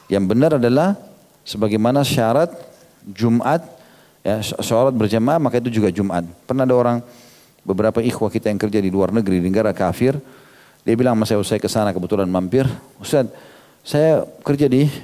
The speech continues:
pabrik. Ini negara non muslim, tidak ada sama sekali Jumat. Soal lima waktu pun tidak ada, masjid tidak ada. Apakah kami gugur Jumatnya?" Saya bilang, "Kalau penda-, ada pendapat mengatakan gugur, karena nggak ada masjid. Tapi ada pendapat mengatakan tidak.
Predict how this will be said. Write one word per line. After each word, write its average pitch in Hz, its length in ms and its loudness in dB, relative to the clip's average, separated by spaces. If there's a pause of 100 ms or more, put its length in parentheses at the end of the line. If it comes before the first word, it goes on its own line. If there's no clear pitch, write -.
(120)
pabrik. 131 320 0 (580)
Ini 170 160 0
negara 175 320 2
non 170 160 0
muslim, 120 480 -2 (160)
tidak - 160 -4
ada 214 240 0
sama 151 240 -2
sekali 170 240 0
Jumat. 123 320 -2 (400)
Soal - 240 0
lima 165 160 0
waktu 156 240 -2
pun 170 160 0
tidak 120 160 4
ada, 120 80 2
masjid 190 320 -2
tidak 123 240 0
ada. 87 140 -2 (1300)
Apakah 135 320 0
kami 170 160 0
gugur 160 320 4
Jumatnya?" 143 520 0 (680)
Saya 98 240 -4
bilang, 131 240 0
"Kalau 107 160 2
penda-, 113 320 0
ada 185 160 2
pendapat 185 240 2
mengatakan 190 400 0
gugur, 185 320 2
karena 143 80 4
nggak 175 200 2
ada 190 80 2
masjid. 147 280 0 (1200)
Tapi 113 220 0
ada 170 180 2
pendapat 196 320 2
mengatakan 202 400 0
tidak. 190 220 0